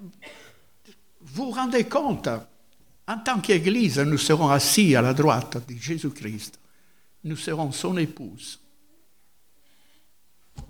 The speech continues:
On a un Dieu qui manifeste sa grâce de plus en plus. Comme il a dit David, j'aime bien le psaume vingt-trois. «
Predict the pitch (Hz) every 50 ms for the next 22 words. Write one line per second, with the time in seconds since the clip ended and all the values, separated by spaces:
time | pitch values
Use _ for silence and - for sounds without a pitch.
0 | - - - - - - - - - - - _ _ _ _ _ _ _ _ _
1 | _ - 175 196 202 214 208 190 185 180 170 143 160 196 220 233 240 226 185 -
2 | - - - - - _ - 190 180 185 175 170 165 165 - 208 170 - - 165
3 | - - - 151 151 143 123 175 214 233 208 175 156 - - - - 160 - -
4 | _ _ _ _ _ _ _ _ _ _ _ _ _ _ - 139 190 190 196 -
5 | 226 220 196 - - 196 151 147 - 151 127 113 - - - - - - _ _
6 | _ _ _ _ _ _ _ _ _ _ _ _ _ _ _ _ _ _ - -
7 | _ _ _ _ _ _ _ _ _ _ _ - - 175 180 185 175 170 165 151
8 | 175 156 135 165 160 165 175 156 147 151 139 220 254 214 180 143 147 135 139 139
9 | 123 127 117 - - - - 135 123 120 117 113 117 107 - 135 120 127 120 -
10 | - 131 113 113 -